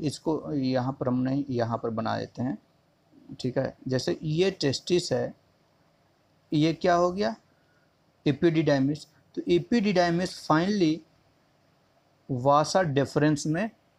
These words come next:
खुलता है। तो वही बात यहाँ पर लिखा है, ये हो गया टेस्टिस, ये हो गया epididymis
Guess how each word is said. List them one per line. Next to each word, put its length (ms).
खुलता 460
है। 120
तो 60
वही 240
बात 260
यहाँ 180
पर 140
लिखा 340
है, 220
ये 220
हो 220
गया 180
टेस्टिस, 720
ये 220
हो 240
गया 240
epididymis 880